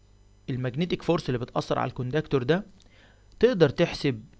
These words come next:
الماجنتيك فورس اللي بتأثر على شحنة واحدة، وبعد كده تضرب في عدد الشحنات اللي موجودة داخل الموصل ده كله. فانت عندك بوزيتيف تشارج بتتحرك بسرعة V في اتجاه عمودي على الماجنتيك فيلد،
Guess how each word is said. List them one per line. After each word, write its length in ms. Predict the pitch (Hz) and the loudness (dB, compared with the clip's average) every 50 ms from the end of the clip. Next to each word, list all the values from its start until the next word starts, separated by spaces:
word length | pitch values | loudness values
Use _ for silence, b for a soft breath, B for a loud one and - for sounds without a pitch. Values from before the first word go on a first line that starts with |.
| _ _ - | _ _ -6
الماجنتيك 500 | 143 123 123 127 120 135 156 160 165 147 | -6 -4 -4 -4 -4 -4 -4 -4 -4 -2
فورس 240 | - - 160 139 - | 0 0 0 0 0
اللي 120 | 131 127 | -4 -6
بتأثر 460 | 117 127 - - 151 139 - 139 127 123 | -6 -6 -4 -4 -4 -4 -2 -2 -2 -2
على 260 | 101 110 123 127 123 | -2 -2 -2 -2 -4
شحنة 360 | - - 151 - 143 131 135 | -4 -6 -4 -4 -2 0 0
واحدة، 320 | 151 147 160 160 170 240 - - - _ b b b b - | 0 0 0 -2 -2 -4 -8 -12 -20 _ b b b b -4
وبعد 300 | 226 240 214 170 147 135 | 2 2 4 4 4 2
كده 260 | 131 - 165 151 151 | 0 0 2 2 2
تضرب 340 | - 185 190 160 151 143 127 | 4 2 2 4 4 2 2
في 200 | - - 139 135 | 0 -4 -4 -2
عدد 340 | 131 120 160 165 156 143 131 | 0 2 2 4 4 2 2
الشحنات 640 | 120 - - 135 - - 135 139 143 151 170 180 - - - - - - - | 0 -4 -6 -10 -10 -8 -6 -4 -4 -4 -4 -6 -8 -14 -20 -20 -10 -6 -4
اللي 180 | 135 123 123 | -4 -2 -2
موجودة 500 | 123 123 123 123 127 135 156 151 139 139 | -4 -4 -4 -6 -4 -4 -2 -2 0 0
داخل 540 | 127 123 139 143 143 - - 147 143 143 - - - - - | 0 2 0 0 0 -2 -2 -4 -4 -4 -6 -10 -10 -6 -4
الموصل 680 | 123 120 120 123 127 131 135 131 - - 127 120 120 | -4 -4 -2 -2 -2 -2 -2 -2 -4 -6 -6 -6 -4
ده 120 | 123 131 131 | -2 -4 -4
كله. 360 | 131 - 131 120 110 110 123 - - - _ B B B B B B B B B B | -2 -2 -2 -2 -2 -6 -12 -18 -20 -20 _ B B B B B B B B B B
فانت 480 | - 135 123 113 110 123 120 120 127 - B B B B B B B | -4 -2 -2 -2 -4 -4 -4 -4 -6 -10 B B B B B B B
عندك 320 | - 175 214 208 180 131 | 0 2 4 4 2 2
بوزيتيف 480 | 127 135 151 165 147 151 139 143 127 131 | 2 2 2 2 2 0 -2 -2 -2 -4
تشارج 480 | - - - 127 113 110 - - - - _ _ _ _ _ b b b b b b | -4 -4 -4 -6 -6 -6 -10 -16 -20 -20 _ _ _ _ _ b b b b b b
بتتحرك 460 | 139 127 123 - - 143 156 160 147 | -4 -4 -4 -4 -2 0 0 0 0
بسرعة 420 | 123 120 120 - 156 147 131 127 131 | -2 -4 -4 -2 -2 0 0 0 -2
V 100 | 110 117 113 110 - - b b b b b | -4 -6 -8 -10 -14 -20 b b b b b
في 140 | b - 139 | b -10 -10
اتجاه 340 | - - 135 131 135 156 156 | -8 -6 -2 0 2 2 2
عمودي 420 | 135 120 127 131 139 139 131 131 | 2 0 -2 -2 -4 -4 -4 -2
على 260 | 127 110 117 131 127 | -2 -2 -2 -2 -2
الماجنتيك 520 | 123 120 123 127 120 135 147 151 - 131 - | -4 -4 -6 -6 -6 -6 -6 -4 -6 -6 -6
فيلد، 380 | - - 180 208 214 180 - | -4 -2 -2 -2 -2 -4 -6